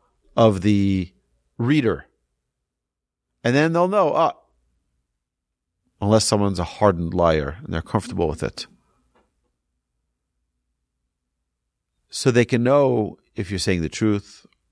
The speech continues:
or if it's false. We can know on people's facial expressions.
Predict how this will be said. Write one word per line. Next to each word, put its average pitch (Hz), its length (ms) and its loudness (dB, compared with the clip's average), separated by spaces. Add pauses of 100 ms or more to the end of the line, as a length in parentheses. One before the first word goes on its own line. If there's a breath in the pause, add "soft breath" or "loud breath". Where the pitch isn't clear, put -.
(340)
or 95 120 2
if 82 100 -8
it's 76 140 -8
false. 95 520 -4 (1120)
We 117 80 2
can 113 180 4
know 120 320 6
on 95 140 -2
people's - 480 -4
facial 117 400 2
expressions. 92 880 -2